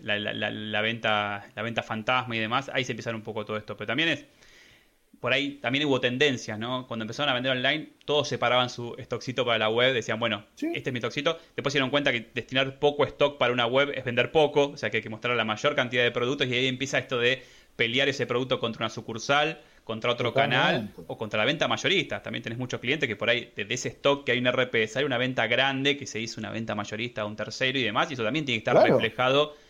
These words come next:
Speaker 1: en tiempo real en nuestras plataformas. Entonces digo, también se fue complejizando, eh, a quién le mostramos esa información y en cuántos lugares.
Speaker 2: Sí, a nosotros nos pasó mucho con retails de electrodomésticos grandes, ¿sí?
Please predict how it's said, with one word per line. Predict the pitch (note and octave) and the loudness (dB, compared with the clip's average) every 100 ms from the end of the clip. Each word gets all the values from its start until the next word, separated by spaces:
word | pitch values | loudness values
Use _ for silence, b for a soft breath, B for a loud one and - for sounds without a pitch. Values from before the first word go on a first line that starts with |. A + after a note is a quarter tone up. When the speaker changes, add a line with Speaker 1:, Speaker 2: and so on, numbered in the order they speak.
| b - | b -10
Speaker 1:
en | G#2+ | -4
tiempo | B2 A#2 | -2 0
real | A#2 A#2+ | 2 2
en | |
nuestras | A2+ A2+ | 0 -4
plataformas. | G#2+ A2+ | -4 -4
Entonces | C3+ | 0
digo, | D3 B2 B B B | 2 2 B B B
también | B2+ E3 | -2 0
se | F#3 | 0
fue | D#3+ | 2
complejizando, | D#3+ C#3 B2+ C#3 E3 F3+ F#3 b b b b | 0 0 -2 0 2 2 0 b b b b
eh, | - G2+ - - | -4 -4 -4 -8
a | - A#2 | -4 -2
quién | - F#3 | 2 2
le | D3+ | 2
mostramos | B2+ A2+ C3 B2+ | 0 0 0 -2
esa | A#2 A#2+ | -6 -6
información | A2 A2 A2 D3+ | -4 -4 -2 -2
y | D3 | -2
en | A2+ | -2
cuántos | B2 A#2+ A2 | -2 -2 0
lugares. | A#2+ A2+ F#2+ - _ _ _ - | 2 2 -2 -14 _ _ _ -14
Speaker 2:
Sí, | - A3 E3 - | 2 4 4 4
a | D#3 | 2
nosotros | D3+ B3 D4 | 4 6 6
nos | G#3 | 6
pasó | - E3+ G3+ | 6 6 6
mucho | G#3 A3+ A#3+ | 4 6 4
con | - D#3 | 6 4
retails | D3 D#3 F3+ F#3 F#3 E3+ D3+ - | 6 6 8 8 8 6 4 0
de | C#3 C#3+ | 4 6
electrodomésticos | D3 C3+ D3 D3 D#3+ D3 C#3 B2+ | 6 6 6 6 4 4 4 4
grandes, | B2 G#2+ F#2 - | 0 -4 -10 -4
¿sí? | D3 G#3 | -2 -2